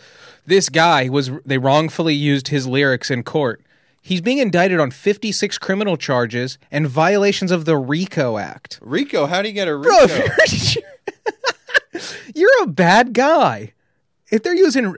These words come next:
Speaker 1: if you're involved in rico,
Speaker 2: Wow.
Speaker 1: it's like, oh, they, they're unjustly using this against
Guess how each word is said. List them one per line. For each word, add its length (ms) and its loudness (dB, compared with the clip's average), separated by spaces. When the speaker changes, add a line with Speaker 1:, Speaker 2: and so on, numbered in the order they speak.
Speaker 1:
if 140 -2
you're 220 -2
involved 500 2
in 100 2
rico, 760 0
Speaker 2:
Wow. 960 -6
Speaker 1:
it's 160 -2
like, 320 0
oh, 200 6
they, 260 0
they're 160 6
unjustly 520 2
using 340 0
this 180 -2
against 340 -4